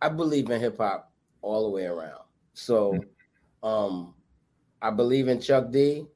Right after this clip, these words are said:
Speaker 1: I believe in Key Glock, right? I believe in Kane. I believe in T Grizzly.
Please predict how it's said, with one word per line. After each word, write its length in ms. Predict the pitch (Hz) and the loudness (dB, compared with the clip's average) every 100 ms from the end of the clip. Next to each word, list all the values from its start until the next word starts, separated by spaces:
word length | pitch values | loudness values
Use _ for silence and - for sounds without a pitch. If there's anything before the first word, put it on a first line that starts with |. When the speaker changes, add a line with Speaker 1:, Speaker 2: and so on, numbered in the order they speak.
| _ | _
Speaker 1:
I 100 | - | -10
believe 340 | 98 110 113 104 | -4 -2 0 -2
in 100 | 101 | -4
Key 240 | - 107 | -4 -6
Glock, 260 | 98 80 - _ _ _ | -6 -8 -10 _ _ _
right? 280 | 104 113 123 - 101 | 0 0 0 -4 -6
I 80 | |
believe 420 | 101 113 123 131 123 | -2 0 2 2 2
in 260 | 123 117 - | 2 0 -4
Kane. 520 | - 143 139 139 135 139 | 2 4 4 2 -2 -8
I 60 | 101 | -8
believe 320 | 98 107 107 | -6 -4 -4
in 120 | 104 | -6
T 180 | 101 117 | -6 -8
Grizzly. 500 | 95 107 98 - 73 | -2 0 0 -4 -20